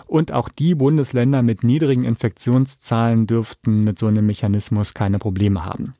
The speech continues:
Auch mehr Kontrollen der bestehenden Regeln, sprich auch mehr Geld dafür, könnte ich mir vorstellen. Verlängerte Ferien werden aber bestimmt nicht beschlossen werden.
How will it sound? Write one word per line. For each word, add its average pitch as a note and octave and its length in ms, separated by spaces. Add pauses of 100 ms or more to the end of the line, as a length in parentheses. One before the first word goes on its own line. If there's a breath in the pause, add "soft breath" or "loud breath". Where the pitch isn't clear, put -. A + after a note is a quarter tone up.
(160)
Auch C3 220
mehr C#3 140
Kontrollen D3 800
der C3+ 140
bestehenden D3 500
Regeln, D3+ 460
sprich - 400
auch - 140
mehr G#2 180
Geld A#2+ 320
dafür, C#3+ 440
könnte C3+ 260
ich - 80
mir C3+ 120
vorstellen. C3 560 (320 loud breath)
Verlängerte B2+ 480
Ferien D3 720
werden A2+ 260
aber G#2+ 180
bestimmt G#2 400
nicht G#2+ 220
beschlossen - 500
werden. - 300